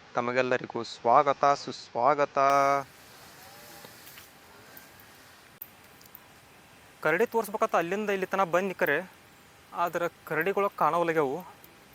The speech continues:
ಓಹೋಹೋ, ಅಲ್ಲಿ ಅದಾವಪ್ಪ, ನೀವು ನೋಡ್ರಿ ಎಲ್ಲಿ ಮಕ್ಕೊಂಡವು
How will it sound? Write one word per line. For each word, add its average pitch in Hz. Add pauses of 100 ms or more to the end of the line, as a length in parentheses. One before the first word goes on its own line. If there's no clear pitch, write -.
(4000)
ಓಹೋಹೋ, 202 (840)
ಅಲ್ಲಿ 185
ಅದಾವಪ್ಪ, 185
ನೀವು 170
ನೋಡ್ರಿ 180
ಎಲ್ಲಿ 170
ಮಕ್ಕೊಂಡವು 156